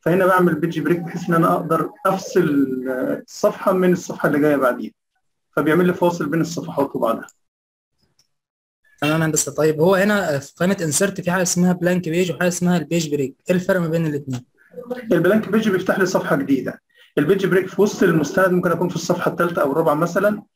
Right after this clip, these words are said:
Speaker 1: وممكن اعمل محاذاة من مكان معين في الصفحة بحيث اللي يبدأ لي بعد كده ياخد وضعية جديدة، والهيدر ممكن اقدر افصله عن الهيدر الموجود، والفوتر اقدر افصله عن الفوتر السابق او التالي.
Speaker 2: تمام يا هندسة، تمام، اشكرك جدًا يا هندسة.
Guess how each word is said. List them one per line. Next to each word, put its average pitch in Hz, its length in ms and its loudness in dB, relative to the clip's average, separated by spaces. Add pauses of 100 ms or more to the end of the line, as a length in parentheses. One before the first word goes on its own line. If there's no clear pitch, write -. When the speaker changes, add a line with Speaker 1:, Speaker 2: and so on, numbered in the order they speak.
(260)
Speaker 1:
وممكن 170 460 4
اعمل 185 280 2
محاذاة 151 420 0
من 160 340 2
مكان 170 360 0
معين 151 260 2
في 139 80 -8
الصفحة - 420 -6 (460)
بحيث 180 240 0
اللي 156 160 2
يبدأ 190 260 2
لي 180 80 4
بعد 147 220 2
كده 190 220 2
ياخد 185 240 0
وضعية 151 320 2
جديدة، 175 400 0 (300)
والهيدر 170 400 2
ممكن 165 320 0
اقدر 151 260 0
افصله 160 320 0
عن 143 140 2
الهيدر 147 300 0
الموجود، 135 400 0
والفوتر 147 380 2
اقدر 139 220 0
افصله 143 240 -2
عن 135 80 0
الفوتر 147 320 -6
السابق 131 560 -2
او 123 140 -4
التالي. - 320 -2 (1080)
Speaker 2:
تمام 139 300 -2
يا 160 140 2
هندسة، 160 420 -2 (180)
تمام، 147 240 -4
اشكرك 160 360 0
جدًا 165 240 0
يا 165 120 2
هندسة. 147 400 -4